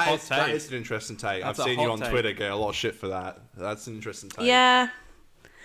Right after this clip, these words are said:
Speaker 3: Like, I still think it's a great season. But
Speaker 2: I feel like there is no perfect
Speaker 3: to
Speaker 2: season.
Speaker 3: me,
Speaker 2: There's always
Speaker 3: it's
Speaker 2: so many ups and downs
Speaker 3: weak.
Speaker 2: and everything, you know?
Speaker 3: Yeah.
Speaker 2: Yeah.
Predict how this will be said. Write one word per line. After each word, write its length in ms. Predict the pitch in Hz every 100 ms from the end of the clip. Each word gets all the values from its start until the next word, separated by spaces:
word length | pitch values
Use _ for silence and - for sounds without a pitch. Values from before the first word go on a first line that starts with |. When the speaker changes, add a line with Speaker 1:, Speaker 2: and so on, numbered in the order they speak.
| - -
Speaker 3:
Like, 180 | 311 -
I 160 | - 330
still 220 | 349 403
think 180 | 349 294
it's 120 | 254
a 40 | 254
great 240 | 233 226
season. 520 | - 262 160 147 208 - - _ _ _ -
But 280 | 208 202 202
Speaker 2:
I 40 |
feel 80 | 269
like 120 | 277
there 140 | 202 170
is 140 | 139
no 160 | 131 127
perfect 300 | 120 113 107
Speaker 3:
to 80 | 269
Speaker 2:
season. 100 | 254
Speaker 3:
me, 220 | 285 233 185
Speaker 2:
There's 120 | -
always 140 | 208 -
Speaker 3:
it's 100 | -
Speaker 2:
so 140 | 110
many 140 | 98
ups 220 | 95 95 98
and 120 | 92
downs 200 | 92 202
Speaker 3:
weak. 280 | 233 151 -
Speaker 2:
and 80 | 98
everything, 420 | 95 117 107 90 -
you 60 | 92
know? 240 | 90 92 - - -
Speaker 3:
Yeah. 460 | 254 240 165 156 - - - -
Speaker 2:
Yeah. 300 | 98 90